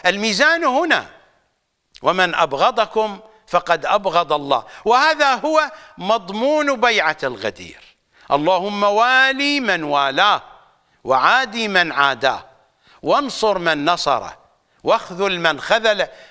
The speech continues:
كيف تتحقق هذه المعاني من دون أن تكون القاعدة الأساسية لكل ذلك حبا شديدا متينا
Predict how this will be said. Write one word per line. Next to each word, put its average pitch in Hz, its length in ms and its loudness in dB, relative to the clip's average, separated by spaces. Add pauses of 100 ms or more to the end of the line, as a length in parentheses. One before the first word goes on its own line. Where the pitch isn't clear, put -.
(120)
كيف 302 260 0
تتحقق 220 760 0
هذه 185 460 0
المعاني 180 640 0 (720)
من 196 260 -2
دون 294 520 -2 (540)
أن 165 140 -2
تكون 220 520 0 (760)
القاعدة 202 880 0
الأساسية 208 1000 -2 (200)
لكل 233 400 -2
ذلك 202 760 -2 (2500)
حبا 277 580 0
شديدا 202 680 0
متينا 160 840 0